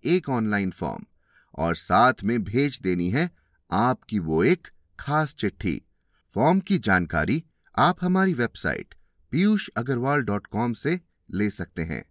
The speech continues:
चिट्ठियां भेजने की आखिरी तिथि है सत्ताईस मार्च, तो बस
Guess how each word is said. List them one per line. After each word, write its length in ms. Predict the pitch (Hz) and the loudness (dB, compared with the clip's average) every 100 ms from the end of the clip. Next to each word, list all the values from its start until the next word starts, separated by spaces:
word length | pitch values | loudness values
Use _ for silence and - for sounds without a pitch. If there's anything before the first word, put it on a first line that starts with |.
| _ _ _ _ _ _ | _ _ _ _ _ _
चिट्ठियां 500 | - 143 - 185 196 | -4 -4 0 2 2
भेजने 460 | 113 104 104 110 123 | 2 -2 -2 -2 -4
की 140 | 139 | -4
आखिरी 460 | - 92 120 123 120 | -4 -2 -2 -4 -6
तिथि 320 | 92 85 90 | -6 -6 -4
है 220 | 98 135 - _ _ | -2 -2 -6 _ _
सत्ताईस 680 | - 107 - 139 160 165 - | -8 -6 -2 0 0 0 -2
मार्च, 460 | 90 76 - - - _ _ _ _ - | -4 -4 -10 -16 -20 _ _ _ _ -2
तो 100 | 85 | 0
बस 340 | 87 139 - | 4 2 2